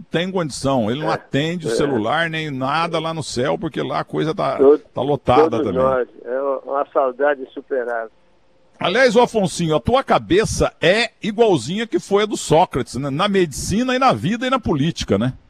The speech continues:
Speaker 2: É, a gente era muito, muito paralelo. Continuamos sendo, continuamos sendo.
Speaker 1: Ô, Afonsinho, você tá falando de onde?
Speaker 2: Oi?
Speaker 1: Você tá falando nesse momento de onde?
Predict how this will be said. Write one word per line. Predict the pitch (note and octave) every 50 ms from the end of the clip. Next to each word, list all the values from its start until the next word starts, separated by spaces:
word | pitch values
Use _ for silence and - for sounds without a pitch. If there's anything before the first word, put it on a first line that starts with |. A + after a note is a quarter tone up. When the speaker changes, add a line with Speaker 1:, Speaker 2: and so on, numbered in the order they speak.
| - - - - - - _ _ - - - _ _ -
Speaker 2:
É, | - - C#3+ D3 C3 B2+ C#3
a | C#3
gente | A#2 C3+ D3+ D3+ -
era | D3+ D3+ D3+ C#3+
muito, | C#3 C3 C#3 D#3 E3 - F3+ E3+ D#3 C3+ B2 A2+ - _ _ _ _ _ _ _ _
muito | - B2+ C#3 D3 _ - D#3 - _ _ _
paralelo. | - D3+ D3 D3+ D#3 C#3+ C3+ C#3+ C#3+ C#3 C3+ C3+ A#2+ A2 A#2+ A#2 - _ _ _ _ _ _ _ _ _ _ _ _ _ _ _ _ _ _ _ _ _ _ _ _ _
Continuamos | - E3+ E3+ - G3 G3 F#3+ F#3+ G3 F#3+ F3 - -
sendo, | - D#3 D3 C#3 B2 A2 - -
continuamos | C#3+ C3+ C3+ - D3+ D3 C#3+ C#3+ C#3+ C#3+ C3 - -
sendo. | B2 A2 G#2+ G#2 - _ _ _ _ _ _ _ _ _ _ _ _ -
Speaker 1:
Ô, | B2 B2 B2+ C#3+
Afonsinho, | E3+ F3 - G3 G3 - - A3+ G#3
você | - G#3
tá | F#3+ G#3+
falando | F#3+ F#3+ G#3 G#3+ G#3+ G#3
de | F#3
onde? | E3 D3+ C#3 A2 F2 D2 C2+ A#1 - - - - - - - - - - - - - - - - - - _ _ _ _ _ _
Speaker 2:
Oi? | - - G3 A3+ A3 - _ _ _ _ _ _ _ _ _ _ - - _
Speaker 1:
Você | - - C3
tá | C3+ - F3+
falando | D#3+ - F#3 E3+ F3+ F3 E3+
nesse | F3+ - -
momento | F3 D3+ C#3 D3+ F3 F3+ -
de | F3 C3+ D#3
onde? | D3 C#3+ C#3 B2 G#2+ F2 D2 C2+ B1+ A#1+